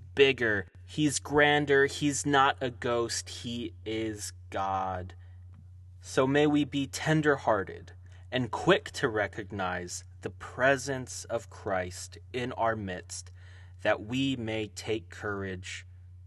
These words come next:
and not be afraid. Well, that's all I have for this episode. I hope you enjoyed it,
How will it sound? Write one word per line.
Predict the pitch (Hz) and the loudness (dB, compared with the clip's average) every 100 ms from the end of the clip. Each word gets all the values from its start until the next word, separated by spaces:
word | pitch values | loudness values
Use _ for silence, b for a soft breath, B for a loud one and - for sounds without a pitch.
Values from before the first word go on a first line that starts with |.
| - | -10
and | 92 92 | -6 -4
not | 92 92 92 | -4 -4 -6
be | 95 | -10
afraid. | 95 - - - - - - - - - - - - - - - - - - - b b b | -10 -12 -16 -16 -18 -20 -20 -20 -20 -20 -20 -20 -20 -20 -20 -20 -20 -20 -20 -20 b b b
Well, | 127 143 | 4 4
that's | 151 | 8
all | 151 147 | 10 10
I | 135 | 8
have | 131 120 | 6 4
for | 113 | 0
this | 101 98 | -4 -4
episode. | 90 - - 90 87 87 - B B B | -8 -10 -12 -10 -10 -12 -16 B B B
I | 110 | 4
hope | 117 180 139 | 6 6 4
you | 113 | -2
enjoyed | 101 87 87 90 | -2 -6 -8 -10
it, | 92 | -12